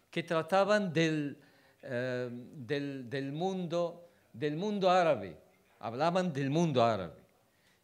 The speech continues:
pero solamente dos o, o tres artículos que hablaban directamente del mundo islámico. Y eso me pareció un poco sorprendente,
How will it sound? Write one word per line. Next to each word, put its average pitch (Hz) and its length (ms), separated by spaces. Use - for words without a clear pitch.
pero 156 340
solamente 180 760
dos 165 300
o, 147 280
o 135 100
tres 175 380
artículos 180 640
que - 160
hablaban 147 520
directamente 165 840
del 131 160
mundo 135 300
islámico. 110 720
Y 131 140
eso 196 540
me 135 180
pareció 139 460
un 151 100
poco 160 280
sorprendente, 127 920